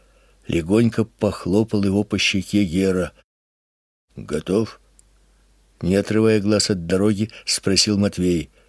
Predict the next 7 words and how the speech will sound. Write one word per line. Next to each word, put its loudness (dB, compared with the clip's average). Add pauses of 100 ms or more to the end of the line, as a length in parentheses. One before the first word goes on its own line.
(1000)
«Да -2
нет, 0
вроде. -4 (1120)
Может, -2
и 2
вправду 0
выкарабкается. -6